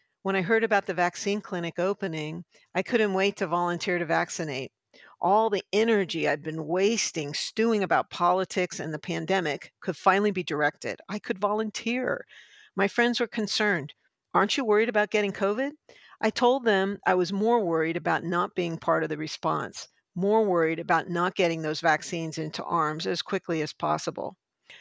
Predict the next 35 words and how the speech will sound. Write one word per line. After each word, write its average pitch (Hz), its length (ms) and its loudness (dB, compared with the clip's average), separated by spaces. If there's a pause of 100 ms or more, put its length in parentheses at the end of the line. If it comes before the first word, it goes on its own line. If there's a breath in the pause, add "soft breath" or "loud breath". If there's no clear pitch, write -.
(320 loud breath)
I 202 80 6
knew 233 280 4
when 240 120 4
the 214 80 2
first - 400 0
wave 202 240 4
of 175 140 -6
clients 180 440 -2
had 160 140 -4
finished 196 380 -2
signing 185 420 -2
in 165 340 -2
and 185 160 -2
were 180 120 2
coming 190 320 -2
down 180 220 2
the 165 60 0
hallway 175 440 2
to - 160 -2
our 160 140 2
vaccination 165 680 0
station - 560 -2 (400 loud breath)
because 202 300 2
the 202 80 2
volunteers 190 720 2
directing 185 560 0
them 175 180 0
started 190 460 2
to 170 100 -8
cheer. 202 540 0 (500 loud breath)
The 196 80 0
clients 196 500 0
responded, 185 600 0
hooting, 202 600 -4 (200)
clapping, 190 680 0